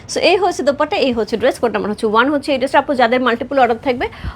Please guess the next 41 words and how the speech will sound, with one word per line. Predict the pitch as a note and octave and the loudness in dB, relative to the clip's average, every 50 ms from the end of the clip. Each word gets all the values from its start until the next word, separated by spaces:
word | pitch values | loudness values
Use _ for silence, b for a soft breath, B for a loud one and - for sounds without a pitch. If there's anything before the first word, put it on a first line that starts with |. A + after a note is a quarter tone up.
| B | B
অবশ্যই, | - - C4 A#3+ D#4+ D#4+ - - F#4 | 2 2 4 4 2 -2 0 2 4
অবশ্যই | - B3+ C4+ D#4 - D4 | 4 4 2 0 -2 -4
একটুখানি | B3+ D4+ D4 D4+ E4 | -4 -2 0 0 0
বলে | D#4 C4 C#4 B3+ | 2 4 4 4
দিতে | B3+ A3 C4 | 4 4 2
হবে | C4+ C4 C#4+ C#4+ F#4 | 2 2 0 -2 0
কোনটা | F4+ C#4 B3 A#3 B3 A#3 | 0 0 2 2 2 2
কয়টা | - G#3 G3 - F3+ | 2 0 0 0 -2
লাগবে, | F3+ - - - - - | -4 -4 -4 -4 -4 -4
হ্যাঁ? | A#3 C#4 F4+ G4+ | -4 -2 -2 0
কারণ | - D4 B3+ | 2 2 2
এখা-, | A#3 A3+ A#3 C4 C4+ A#3+ B3 C4 | 2 2 4 4 4 4 4 2
এখানে | A#3+ A#3+ C#4+ C4+ C4 | 0 2 0 -2 -2
কিন্তু | C#4 B3+ C#4 A#3+ | -2 -2 -2 0
গিফটের | A3 B3 A#3+ - C#4+ C4 | 0 -2 -2 0 2 2
আইটেম | A#3+ A#3 B3+ B3 | 2 4 2 2
হিসেবে | C4+ C4 B3 C#4 B3+ D#4+ A#4+ B B B B B B | 0 0 0 0 0 0 -4 B B B B B B
অনেকেই | - C4 C#4+ C#4+ F4 E4+ F#4 F#4 D#4 | 4 4 4 4 4 2 0 -2 0
কিন্তু | - E4+ D#4+ D4+ G#4 | 0 -2 0 0 0
বেশ | C#4+ B3 C#4+ F4 - - | 2 2 0 0 2 2
কয়েকটা | D4+ B3+ - C#4 B3 | 0 0 0 0 -2
করে | B3+ - A3 | 2 2 2
এখন | A3+ A#3 C4 A#3+ | 2 0 -2 -2
ড্রেস | - G#3+ A3+ A#3 - | 2 0 0 0 0
নিচ্ছে, | C4+ B3 A3 - - E4 D4+ | -2 -2 -2 -2 -4 -2 0
যেহেতু | C#4 D4 C#4+ C4+ A#3+ | 0 0 0 0 -2
গিফটের | G3+ A3 A#3 - - C4+ B3 | -2 -2 -2 0 2 2 2
আইটেম। | G3 G3+ - C4+ A4+ C#5+ B B B B B B B - - | 2 2 0 -2 -4 -4 B B B B B B B -2 0
So, | C#4 C#4 | 0 2
সেই | - D#4+ D#4 C#4+ | 4 4 2 2
হিসেবে | C#4+ D4 - D#4+ C4 D4+ | 2 -2 -2 -2 -2 0
কিন্তু | D4 D#4 D#4+ F4+ | 0 0 0 0
একটুখানি | F#4+ C#4+ E4 C#4+ C#4+ D#4 D4 | 0 0 -2 -2 0 0 0
মাল্টিপল | D#4 C#4+ B3 C4 C#4 C4+ B3 C#4+ C4 | 2 2 2 2 2 0 0 4 4
অর্ডার | A#3+ A3+ A#3 A#3 | 4 4 2 -2
থাকে, | C4 B3+ - | -4 -6 -6
একটুখানি | E4+ - - G4+ E4+ C#4+ D#4 D#4+ | -4 0 0 0 0 0 -2 -2
লিখে | C#4+ C4+ - C#4 | -2 -2 0 -2
দিতে | C4+ B3+ C#4 | -2 0 0
হবে | C#4+ C4 C#4 C4 - F4 | 0 0 0 -2 -2 -2
কয়টা | - A#3+ F#3+ G3 - G3+ G3+ | 0 0 0 2 2 0 0